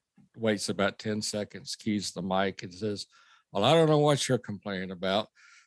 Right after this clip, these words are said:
Cale Yarborough ran those things for the last sixty laps, and they were perfect for him."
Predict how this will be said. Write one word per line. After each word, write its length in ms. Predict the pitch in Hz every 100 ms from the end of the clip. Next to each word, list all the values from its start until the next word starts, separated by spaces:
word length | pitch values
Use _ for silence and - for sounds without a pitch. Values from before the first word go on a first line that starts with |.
| _
Cale 400 | - 139 143 123
Yarborough 460 | 120 135 131 113 101
ran 240 | 110 113
those 240 | 110 107 -
things 240 | 120 110
for 120 | -
the 100 | 104
last 360 | 104 110 110 -
sixty 340 | 117 - - 101
laps, 400 | 120 131 123 -
and 120 | 101
they 80 | 120
were 160 | 113
perfect 440 | 107 165 151 - -
for 160 | 98
him." 260 | 87 87